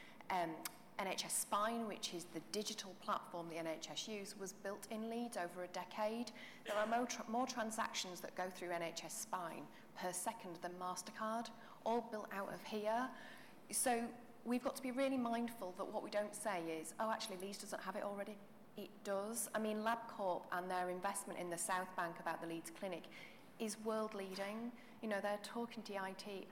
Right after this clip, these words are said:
all the time about what's next. You know, the pharmacy fit out alone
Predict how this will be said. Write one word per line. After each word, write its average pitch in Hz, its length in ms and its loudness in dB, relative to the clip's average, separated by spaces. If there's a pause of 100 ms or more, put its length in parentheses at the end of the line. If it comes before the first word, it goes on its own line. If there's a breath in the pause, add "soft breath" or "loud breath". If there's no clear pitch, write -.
all 214 200 0
the 214 80 -2
time 214 280 -2
about 196 340 -2
what's 185 340 -2
next. 202 600 -2 (320 loud breath)
You 233 80 0
know, 208 120 6 (180)
the 220 220 0 (180)
pharmacy 233 540 6
fit 202 140 -6 (100)
out 180 200 0
alone 190 300 2